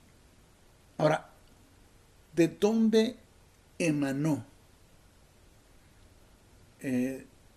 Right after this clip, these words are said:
¿en qué se inspiró? ¿O, o, o qué, qué fue lo? ¿Halloween es copia de qué? ¿De dónde viene esto?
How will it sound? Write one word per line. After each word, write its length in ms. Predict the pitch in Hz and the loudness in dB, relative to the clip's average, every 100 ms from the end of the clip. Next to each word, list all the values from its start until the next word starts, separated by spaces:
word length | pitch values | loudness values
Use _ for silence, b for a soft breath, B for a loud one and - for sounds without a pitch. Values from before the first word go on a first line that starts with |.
| - | -12
¿en 240 | 170 151 156 | -4 -4 0
qué 180 | - 202 | 4 4
se 220 | - 190 | 4 -2
inspiró? 960 | 160 143 - - - 143 147 165 143 - - - - - - - - - - - - - | -2 -2 -4 -10 -6 -2 0 0 -2 -8 -20 -20 -20 -20 -20 -20 -20 -20 -20 -20 -16 -4
¿O, 80 | |
o, 640 | 143 135 - 143 131 - 127 | -2 -2 -4 -2 -2 -2 -6
o 100 | - - | -8 -2
qué, 400 | 190 202 214 220 B B B B B B - - - | 0 2 0 -2 B B B B B B -20 -20 -4
qué 140 | 160 | -4
fue 260 | 151 185 196 | -2 -4 -2
lo? 540 | 190 190 170 143 113 - 208 B B B B - - - - - - - - - - - | 0 0 0 -2 -6 -10 -10 B B B B -20 -20 -20 -20 -20 -20 -20 -20 -20 -20 -10
¿Halloween 480 | 175 175 185 185 185 | 0 4 6 6 4
es 120 | - | 0
copia 480 | - 180 180 151 127 | 4 4 6 2 0
de 160 | 123 117 | -2 -6
qué? 300 | 151 123 110 - | -4 -4 -6 -14
¿De 60 | - | -6
dónde 240 | 135 165 | -4 -2
viene 360 | 160 156 147 127 | -2 0 0 0
esto? 280 | 123 - | -4 -10